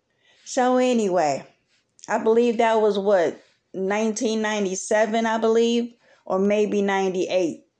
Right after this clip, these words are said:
So anyway, anyway, anyway. So, like I said, it's a lot of confusion about if we are saved,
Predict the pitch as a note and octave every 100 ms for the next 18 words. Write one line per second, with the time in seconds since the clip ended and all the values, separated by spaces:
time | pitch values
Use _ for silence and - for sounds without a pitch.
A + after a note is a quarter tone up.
0 | _ _ _ - - _ - D4+ C#4 C#4
1 | B3+ G#3+ F#3 E3 D3 D3 _ _ _ -
2 | C#4 C#4 C4+ A#3 G#3 F#3 F3+ F3+ - G#3
3 | A3 G#3+ E3 E3+ D3 - - - - -
4 | - _ _ _ _ - - C4 A3 E3+
5 | - - _ _ _ _ _ _ _ A3
6 | A3+ G#3 A#3 - D#3+ C#3+ - - _ _
7 | _ _ _ _ B3 C4 E4+ A3 G#3 F#3
8 | F#3+ - F#3+ - F#3+ F3+ E3+ E3 D#3+ F#3+
9 | _ - - _ G3+ G#3 G3+ F#3 - -
10 | _ _ _ _ _ _ _ A#3 A3+ A3+
11 | A3+ B3+ A3 A3+ A3 C4 - A#3 A3+ G#3+
12 | G#3+ G#3 A3